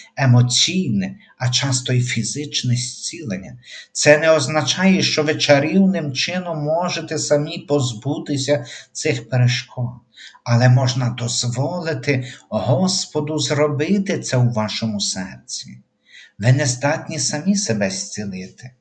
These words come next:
Якщо ви ще не зцілені, це не обов'язково означає,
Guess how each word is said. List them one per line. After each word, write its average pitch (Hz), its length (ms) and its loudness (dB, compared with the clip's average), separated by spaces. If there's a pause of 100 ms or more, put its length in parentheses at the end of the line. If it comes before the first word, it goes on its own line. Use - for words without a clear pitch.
(400)
Якщо 123 420 2
ви 147 120 4
ще 143 280 2
не 139 200 2
зцілені, 120 1000 -4 (320)
це - 220 -2
не 143 160 4
обов'язково 139 1080 2
означає, 135 1000 -2